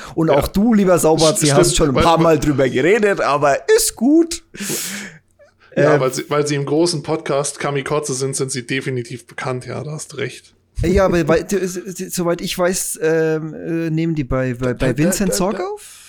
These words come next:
Speaker 1: Das ist keine, keine kleine, keine kleine.
Speaker 3: Also schle-, nicht schlecht produziert ist es auf jeden
Speaker 1: Ja.
Speaker 3: Fall.
Speaker 1: Ähm, ist,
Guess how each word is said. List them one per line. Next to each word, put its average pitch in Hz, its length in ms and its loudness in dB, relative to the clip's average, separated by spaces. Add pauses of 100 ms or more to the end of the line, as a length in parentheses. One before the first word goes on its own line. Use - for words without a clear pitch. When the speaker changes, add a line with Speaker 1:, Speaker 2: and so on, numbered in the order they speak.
(200)
Speaker 1:
Das 247 440 -16
ist - 240 -20
keine, 208 320 -6
keine 165 360 -2
kleine, 117 680 -4
keine 120 280 -12
kleine. 113 380 -10
Speaker 3:
Also 139 320 -2
schle-, 127 360 -6
nicht 139 220 -6
schlecht 143 360 -2
produziert 143 560 -4
ist 143 140 -10
es 170 60 -12
auf 117 140 -8
jeden 120 140 -2
Speaker 1:
Ja. 98 80 -8
Speaker 3:
Fall. 82 260 -12 (1300)
Speaker 1:
Ähm, 143 460 -2
ist, - 520 -4